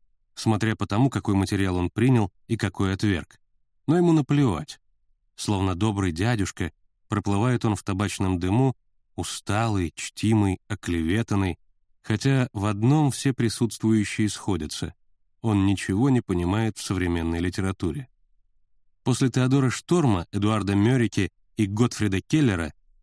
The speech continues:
для него начинается «Великая пустыня». Кроме него здесь еще бывают несколько советников краевого суда и чиновников-пенсионеров,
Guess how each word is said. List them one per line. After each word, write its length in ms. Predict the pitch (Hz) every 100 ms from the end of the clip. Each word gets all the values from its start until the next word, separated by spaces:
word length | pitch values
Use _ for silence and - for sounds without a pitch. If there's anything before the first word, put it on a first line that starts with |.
| -
для 180 | 98 95
него 180 | 123
начинается 680 | 175 151 110 110 127 110 -
«Великая 600 | 107 98 95 110 - 98
пустыня». 640 | - 95 - 92 78 78 - _ _ _ _ _ _ _ _ _
Кроме 220 | - 143
него 200 | 165 185
здесь 220 | 180 180 -
еще 200 | - 160
бывают 440 | 143 151 156 131
несколько 440 | 135 147 151 135
советников 640 | 127 113 123 135 127 127 -
краевого 460 | 113 117 117 110
суда 400 | 98 104 120 151 - _ _ -
и 80 | 143
чиновников-пенсионеров, 1400 | - 139 147 139 131 127 - 107 - 107 117 147 135